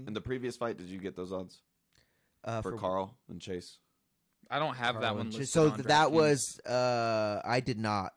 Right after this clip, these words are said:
Speaker 2: Carl
Speaker 1: Uh,
Speaker 2: Williams and Chase Sherman. What are
Speaker 1: Carl,
Speaker 2: those?
Speaker 1: Carl, we got minus four fifty, and Chase, we got plus three thirty.
Speaker 2: Oh, my God.
Speaker 1: Yeah.
Speaker 2: Why is, I don't know if he's on a losing streak or what, but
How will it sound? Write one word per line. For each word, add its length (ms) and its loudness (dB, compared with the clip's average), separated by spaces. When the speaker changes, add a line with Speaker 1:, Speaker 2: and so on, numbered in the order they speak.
Speaker 2:
Carl 320 4
Speaker 1:
Uh, 40 4
Speaker 2:
Williams 480 2
and 100 -10
Chase 220 -2
Sherman. 320 -6
What 60 2
are 100 4
Speaker 1:
Carl, 160 2
Speaker 2:
those? 160 -8
Speaker 1:
Carl, 240 -2
we 100 -4
got 220 0
minus 360 -6
four 220 -4
fifty, 440 -8
and 120 -14
Chase, 280 -8
we 60 -14
got 240 -10
plus 200 -12
three 200 -14
thirty. 380 -12
Speaker 2:
Oh, 160 -2
my 280 -6
God. 360 -8
Speaker 1:
Yeah. 320 -10
Speaker 2:
Why 340 -4
is, 440 -8
I 120 -2
don't 100 -2
know 80 2
if 80 -2
he's 140 -6
on 160 0
a 220 -2
losing 300 -4
streak 240 -8
or 60 -8
what, 340 -4
but 200 -8